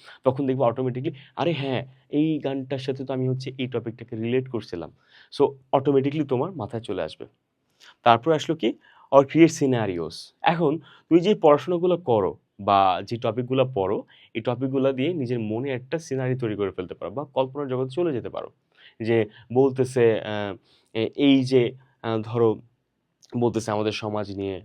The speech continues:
বলতেছে আমাদের অর্থ-, অর্থনীতি নিয়ে, বা বলতেছে হচ্ছে আমাদের, আহ, আহ, প্রকৃতি নিয়ে, এগুলো নিয়ে বলতেছে না, তুমি তোমার মাথার ভিতরে একটা মেন্টাল ইমেজ ক্রিয়েট করে ফেলবা যখন তুমি পড়তেছো, বা নিজের ভিতর মাথায় একটা শর্ট ফিল্মের মতো বানায় ফেলবা। তো যখনই চ্যাপ্টার, চ্যাপ্টারটা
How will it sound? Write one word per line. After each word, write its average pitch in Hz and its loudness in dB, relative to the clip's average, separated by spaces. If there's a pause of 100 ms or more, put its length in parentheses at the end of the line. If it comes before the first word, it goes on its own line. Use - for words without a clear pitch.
বলতেছে 104 -6
আমাদের 98 -8
অর্থ-, 104 -8
অর্থনীতি 104 -6
নিয়ে, 95 -8 (280)
বা 107 0
বলতেছে 107 -2
হচ্ছে 101 -10
আমাদের, 101 -6
আহ, 98 -4 (340)
আহ, 104 -2
প্রকৃতি 120 -2
নিয়ে, 101 -4 (220)
এগুলো 196 4
নিয়ে 190 6
বলতেছে 180 2
না, 160 -4
তুমি 208 -4
তোমার 226 2
মাথার 135 0
ভিতরে 131 -2
একটা 131 -4
মেন্টাল 117 -2
ইমেজ 120 -4
ক্রিয়েট 107 -2
করে 101 -2
ফেলবা 101 -6 (320)
যখন 107 -2
তুমি 113 -4
পড়তেছো, 123 -2 (360)
বা 131 4
নিজের 127 -2
ভিতর 120 -4
মাথায় 113 -4
একটা 143 -6
শর্ট 143 -8
ফিল্মের 120 0
মতো 113 -4
বানায় 98 -4
ফেলবা। 87 -12 (240)
তো 120 -10
যখনই 127 0
চ্যাপ্টার, 135 -4
চ্যাপ্টারটা 131 -8